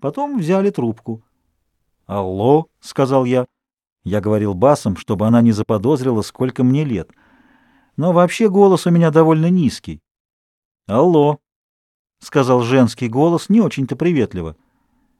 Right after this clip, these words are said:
«Это мисс Фэй Кавендиш?» «Да, кто это?» — спросила она. «Кто это звонит мне среди ночи, чёрт возьми?»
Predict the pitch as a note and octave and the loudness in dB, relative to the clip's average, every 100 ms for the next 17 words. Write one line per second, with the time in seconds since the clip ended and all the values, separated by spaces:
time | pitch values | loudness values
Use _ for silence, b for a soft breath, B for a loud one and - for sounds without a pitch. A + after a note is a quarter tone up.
0 | _ _ - A2+ A#2+ A2+ G#2+ A#2+ A#2+ - | _ _ -2 0 2 2 4 2 2 -2
1 | - - B2 A#2+ - G#3 A3 C#3 E2+ - | -8 0 0 0 0 2 2 0 -4 -12
2 | - _ _ _ _ _ _ _ _ A2 | -20 _ _ _ _ _ _ _ _ -2
3 | D3 A2+ - G#3+ G#3 A2+ E2 - _ _ | 2 2 0 0 0 0 -10 -18 _ _
4 | - A#2 A2 G#2+ G2+ G2 E2+ _ _ _ | -8 -4 -4 -4 -4 -6 -8 _ _ _
5 | _ _ - A3 D#3 A2+ D3+ G3 F#3 D3 | _ _ 2 4 4 0 2 2 2 0
6 | B2 D#3 E3 E3+ F#3 - G#2 - C#3 A#2+ | 0 0 2 2 2 -2 -4 -2 -2 0
7 | C3 A#2 F2 | -2 -2 -6